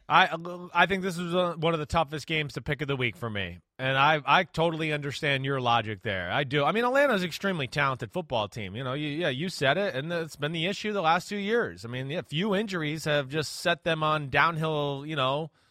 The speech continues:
uh, spirals that way to where they're too top-heavy of a football team. But they are healthy. They are dangerous. I do think they're one of those dark horse teams to watch out for this year.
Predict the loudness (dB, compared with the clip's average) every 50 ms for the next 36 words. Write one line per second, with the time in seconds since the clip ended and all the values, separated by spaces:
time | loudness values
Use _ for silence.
0 | _ _ _ _ _ _ _ _ -4 0 0 2 2 2 0 0 -4 0 2 4
1 | 6 6 6 4 2 0 -2 -2 0 0 0 0 0 -2 0 0 0 0 -2 -2
2 | -4 -4 0 2 4 4 4 4 2 0 -2 -2 -4 -6 -4 0 2 2 2 2
3 | 2 0 -2 0 -2 -4 -4 -4 -4 -6 -6 -2 0 0 0 0 -2 -6 -6 -2
4 | 0 2 4 4 4 4 4 4 4 2 2 2 -2 -4 -2 0 2 4 4 4
5 | 2 2 0 -2 -2 -2 -2 -4 -6 0 0 0 0 2 0 -2 -2 -4 -6 -4
6 | -2 -2 -2 0 0 0 0 2 2 2 0 0 -2 2 4 4 4 4 2 -2
7 | -4 -4 -2 -2 -4 -6 -8 -8 -6 -6 -6 -8 -8 -6 -6 -6 -2 0 2 2
8 | 2 0 2 2 2 2 2 0 -4 -6 -4 -4 -2 -2 -4 -4 -4 -4 -2 -2
9 | -2 -4 -6